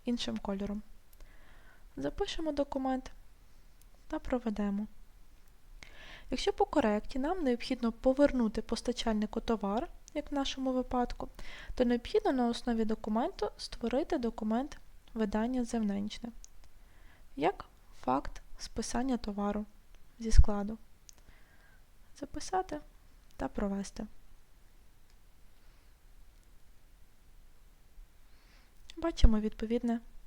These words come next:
списання товару зі складу. Таким чином,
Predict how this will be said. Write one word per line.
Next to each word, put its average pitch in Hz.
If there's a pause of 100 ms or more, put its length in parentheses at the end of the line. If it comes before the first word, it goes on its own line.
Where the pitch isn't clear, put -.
(300)
списання 247
товару 208 (1400)
зі 226
складу. 208 (3500)
Таким -
чином, 254